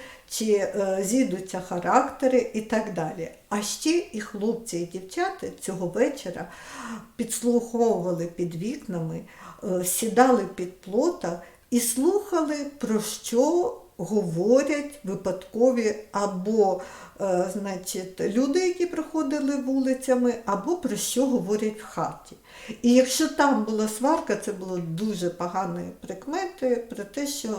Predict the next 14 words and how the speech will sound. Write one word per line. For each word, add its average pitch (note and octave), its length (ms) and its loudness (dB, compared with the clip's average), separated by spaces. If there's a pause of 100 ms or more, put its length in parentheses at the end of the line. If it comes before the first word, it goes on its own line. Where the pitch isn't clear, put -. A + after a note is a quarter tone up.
(560)
в A3 100 -6
майбутньому A#3 960 -2 (480)
в G#3 480 4
сім'ї A#3 640 0
не G3 220 0
буде G#3 520 -2
злагоди. E3 680 0 (360)
Якщо B3+ 480 6
навпаки, A3+ 880 -2
е, - 340 -6 (220)
розмова C4 800 4
велася G3 580 -2 (100)
між F#3+ 200 -4
подружжям F3+ 920 -4